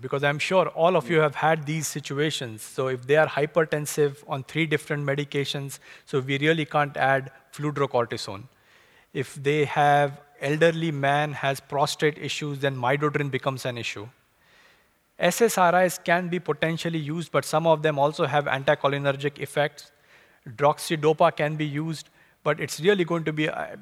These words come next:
but the most important thing is going to be, again, compression stockings, make sure they are well hydrated, little bit of salt, water,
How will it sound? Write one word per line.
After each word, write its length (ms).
but 200
the 100
most 320
important 420
thing 120
is 100
going 220
to 60
be, 100
again, 280
compression 560
stockings, 680
make 260
sure 120
they 120
are 140
well 140
hydrated, 680
little 240
bit 160
of 140
salt, 420
water, 580